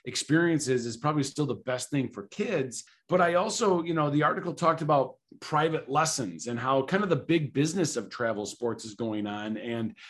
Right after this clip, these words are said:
how many parents are paying sixty, seventy-five, hundred fifty dollars an hour for their kid to get private training. And what's kind of interesting is sort of the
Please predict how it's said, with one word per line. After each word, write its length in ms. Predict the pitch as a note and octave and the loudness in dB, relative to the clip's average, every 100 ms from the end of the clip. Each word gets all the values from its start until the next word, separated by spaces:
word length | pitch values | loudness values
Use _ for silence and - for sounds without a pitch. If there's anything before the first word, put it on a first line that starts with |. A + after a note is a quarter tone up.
| - | -2
how 140 | D3 | 2
many 200 | E3 E3 | 4 4
parents 420 | D3+ D3 D3 D3 | 4 2 2 2
are 60 | C#3 | 0
paying 560 | C#3 C#3 C#3 C#3 B2+ - - | 0 2 2 2 0 -6 -14
sixty, 420 | - E3 D3+ D#3 | -2 -2 0 0
seventy-five, 500 | D3 D3+ D3 C#3 C#3 | 4 4 4 4 4
hundred 320 | B2 C#3 D#3+ D3+ | 2 2 2 2
fifty 200 | D3+ D3 | 0 0
dollars 360 | C3 C3 C3+ | 2 2 0
an 80 | B2+ | -2
hour 440 | A2 B2 C3 C3+ | -2 0 2 2
for 100 | C3 | 2
their 160 | B2 A#2+ | -2 -4
kid 220 | - C#3+ | -2 -2
to 80 | C3 | -2
get 260 | A#2+ C3 B2 - _ | 0 0 0 -20 _
private 440 | - C#3+ C#3 C#3 C3+ | -2 2 4 2 -4
training. 760 | - D3+ D3 C#3+ C3+ C3+ B2+ - - _ - | 0 2 4 6 4 2 -4 -12 -20 _ -6
And 100 | F3 | -2
what's 200 | G#3+ G#3+ | -2 -2
kind 220 | A3+ A#3+ | 0 0
of 60 | - | 0
interesting 540 | G#3 A3+ - G3+ E3+ | -4 -6 -6 -4 -4
is 280 | D3+ D3+ C#3+ | -2 -4 -2
sort 200 | E3+ F3 | -2 -2
of 160 | D#3 | 0
the 360 | C#3+ D3+ C#3 C3 | 2 4 4 0